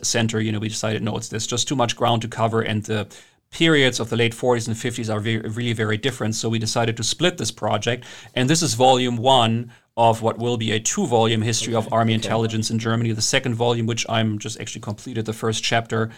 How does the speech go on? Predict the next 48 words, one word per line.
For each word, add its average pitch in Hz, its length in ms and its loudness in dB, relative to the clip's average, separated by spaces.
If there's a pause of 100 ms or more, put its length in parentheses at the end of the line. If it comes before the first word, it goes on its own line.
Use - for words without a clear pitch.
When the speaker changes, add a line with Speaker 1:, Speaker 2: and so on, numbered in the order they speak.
(280)
Speaker 1:
uh, 113 300 4
will 120 160 2
then 120 300 4
cover, 110 540 2 (280)
uh, 110 500 0
the 107 180 -6
same, 120 580 2
uh, 107 400 -2
geographical 113 600 -2
area, 143 320 6
but 120 140 2
from 113 140 -2
nineteen 117 300 0
forty-nine 110 760 0 (260)
to 113 260 -2
nineteen 110 340 2
sixty-one, 110 600 -2
the, 104 120 -2 (460)
uh, 110 220 2
Speaker 2:
Mm. 90 100 -4
Speaker 1:
building 131 280 2
of 113 120 2
the - 80 -2
Berlin 110 560 2
Wall, 120 640 6 (320)
uh, 110 220 2
which 117 260 -2
is 110 100 -4
often, 113 520 2
um, 107 580 -2 (100)
you - 160 -8
know, 113 140 2
defined 113 360 0
as 107 140 -4
the - 160 -6
end 117 160 2
of 107 100 -2
the - 120 -8
early 107 240 -2
Cold 104 320 -6
War, 104 180 -6
and 107 80 -6
I - 60 -6
would - 180 -10
agree - 240 -14
with - 160 -14
that. - 220 -12
So. - 140 -8